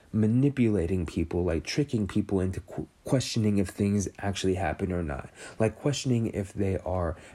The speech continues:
actually being rational or not. Like, gaslighting is sort of moving you to that place where you're questioning your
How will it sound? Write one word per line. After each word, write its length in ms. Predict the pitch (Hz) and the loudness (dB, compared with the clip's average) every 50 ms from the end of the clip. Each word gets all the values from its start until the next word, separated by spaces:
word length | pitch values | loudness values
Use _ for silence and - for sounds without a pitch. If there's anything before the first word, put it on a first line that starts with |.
| - - | -12 -4
actually 540 | - 123 113 107 - - - 120 110 110 104 | 0 0 2 2 0 -2 -2 0 2 2 2
being 540 | 95 95 - 95 92 92 90 90 87 85 - - | 2 2 2 2 2 2 2 0 -2 -4 -4 -4
rational 840 | 101 101 101 95 90 87 90 - - - 95 87 82 80 73 - - | -2 0 0 0 0 -2 -2 -4 -4 -2 0 0 0 -2 -2 -4 -4
or 140 | 90 98 95 | -4 -2 0
not. 280 | 95 87 78 - - | 0 -2 -2 -4 -4
Like, 240 | - 95 98 98 104 | -2 -2 -2 -2 -2
gaslighting 680 | - 113 113 117 113 - - 113 104 101 101 104 95 95 | -2 0 0 0 0 0 0 0 0 0 0 -2 -2 -2
is 420 | 80 85 85 85 80 80 80 - - - - - - - - | -2 -2 -2 -2 -2 -4 -4 -8 -16 -20 -20 -20 -20 -18 -12
sort 420 | - - - - 110 101 95 92 | -8 -8 -4 -2 -2 0 0 -2
of 340 | 92 82 78 73 69 - - - _ - _ - | -2 -2 -2 -2 -2 -4 -6 -10 _ -20 _ -8
moving 800 | - 107 113 117 127 143 151 151 156 147 131 113 104 95 90 90 | -2 0 2 2 4 4 6 6 4 4 4 2 2 2 2 0
you 480 | 87 80 73 65 65 57 50 - - - - - - - _ _ _ - | 0 0 0 -2 -2 -4 -6 -8 -12 -14 -16 -20 -20 -20 _ _ _ -6
to 240 | - - 127 123 | 0 2 2 4
that 180 | 110 107 95 87 | 4 2 0 0
place 320 | - - 101 87 - - | 0 0 0 0 0 0
where 120 | - 98 92 | 0 0 2
you're 100 | 92 92 | 2 0
questioning 1080 | 92 - - - 107 101 - - - - 101 92 92 90 87 87 85 85 85 85 87 - - - - _ _ - | -2 -4 -2 -2 0 0 -2 -4 -2 -2 -2 -2 -2 -2 -2 -2 -2 -2 -4 -4 -6 -8 -14 -20 -20 _ _ -8
your 280 | - 104 104 101 - | -2 0 2 2 0